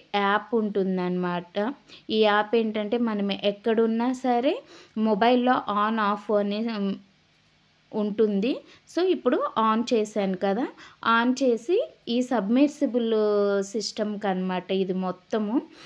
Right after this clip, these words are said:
ఇది ఒక యాప్ అన్నమాట. ఈ యాప్ ఇన్‌స్టాల్ చేసేసుకొని మనం ఏ ప్లేస్లో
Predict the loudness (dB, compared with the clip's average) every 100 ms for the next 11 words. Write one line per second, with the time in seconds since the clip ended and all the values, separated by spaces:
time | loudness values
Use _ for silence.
0 | -16 -4 0 0 2 2 2 0 -2 -2
1 | -2 -2 -2 0 2 0 -2 -2 -2 -4
2 | -4 -4 -4 -4 -4 -4 -6 -4 -4 -2
3 | -2 -2 -4 -4 -8 -18 -6 0 2 2
4 | 4 4 4 4 2